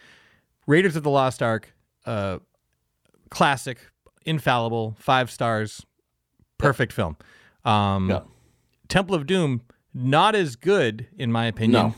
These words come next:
Speaker 1: but still very
Speaker 2: No.
Speaker 1: good. You know,
Speaker 2: I mean, more
Speaker 1: last
Speaker 2: far-fetched.
Speaker 1: Sure, sure, yeah, more magic-y. I guess, well, not
Speaker 2: Yeah.
Speaker 1: that, not that the Ark of the Covenant isn't
Speaker 2: Well,
Speaker 1: magic-y, but, <laughs> but,
Speaker 2: right,
Speaker 1: but, like,
Speaker 2: well,
Speaker 1: you
Speaker 2: right,
Speaker 1: know,
Speaker 2: right.
Speaker 1: The Last Crusade is,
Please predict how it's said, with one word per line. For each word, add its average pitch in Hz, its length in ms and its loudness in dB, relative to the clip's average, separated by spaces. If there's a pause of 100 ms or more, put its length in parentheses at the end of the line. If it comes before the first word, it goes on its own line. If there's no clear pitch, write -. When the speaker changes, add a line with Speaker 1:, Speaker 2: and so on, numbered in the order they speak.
Speaker 1:
but 170 140 2
still 294 240 2
very 160 320 0
Speaker 2:
No. 117 60 -2
Speaker 1:
good. 90 300 -8 (680)
You 139 120 0
know, 107 180 4
Speaker 2:
I 214 60 8
mean, 214 240 6 (100)
more 226 360 8
Speaker 1:
last 185 180 6
Speaker 2:
far-fetched. 196 920 2
Speaker 1:
Sure, 262 400 0
sure, 147 320 0
yeah, 151 260 2
more 147 220 0
magic-y. 123 600 -2 (480)
I 131 100 2
guess, 123 260 -4
well, 113 200 -2
not 117 140 2
Speaker 2:
Yeah. 92 40 0
Speaker 1:
that, 107 140 -4
not 123 160 0
that 104 100 -4
the 98 140 -2 (400)
Ark 113 160 -2
of 104 80 -6
the 98 80 -6
Covenant 104 400 0
isn't 95 240 -8
Speaker 2:
Well, - 180 6
Speaker 1:
magic-y, 104 360 0
but, 110 180 0
<laughs> - 720 -2
but, 202 180 2
Speaker 2:
right, 185 200 6
Speaker 1:
but, 180 60 -8
like, 180 200 0
Speaker 2:
well, 151 100 0
Speaker 1:
you 147 60 4
Speaker 2:
right, 139 60 6
Speaker 1:
know, 147 140 2
Speaker 2:
right. 135 320 -6
Speaker 1:
The 170 80 -2
Last 165 300 2
Crusade 196 760 -2 (340)
is, 135 340 -4